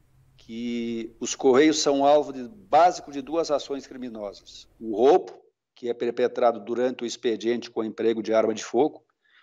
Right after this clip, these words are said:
que é o número de eventos, eh, de maior destaque no sul de Minas, e os delitos de furto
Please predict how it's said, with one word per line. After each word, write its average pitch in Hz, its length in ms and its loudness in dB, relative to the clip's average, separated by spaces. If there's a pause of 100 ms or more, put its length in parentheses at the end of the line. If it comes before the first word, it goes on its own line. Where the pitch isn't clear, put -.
(320)
que 120 180 2
é 143 80 8
o 147 100 6
número 147 600 2
de 131 500 -4
eventos, 123 1080 -2 (160)
eh, 110 200 -8
de 110 120 -10
maior 139 320 4
destaque 139 640 0 (460)
no 104 120 -20
sul 123 240 -16
de 127 100 -14
Minas, 151 380 -6 (400)
e 180 400 4
os 165 180 -6
delitos 143 520 -2
de 139 120 -14
furto - 520 -14